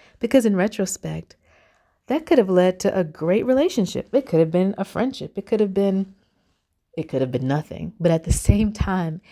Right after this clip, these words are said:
it could have meant everything to her in that moment. And I dropped the ball.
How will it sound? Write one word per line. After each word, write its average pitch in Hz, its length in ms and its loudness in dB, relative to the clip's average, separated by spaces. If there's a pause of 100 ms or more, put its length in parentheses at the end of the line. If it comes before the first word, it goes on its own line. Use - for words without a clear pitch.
(200)
it 185 160 -6
could 190 140 0
have 175 120 -2
meant 156 320 -2
everything 208 460 0
to 208 120 -8
her 151 440 -6 (320)
in 143 240 -2
that 139 280 -4
moment. 139 540 -4 (920)
And 131 300 -6
I 165 180 -16
dropped 143 520 -8 (240)
the 190 140 -4
ball. 180 480 -2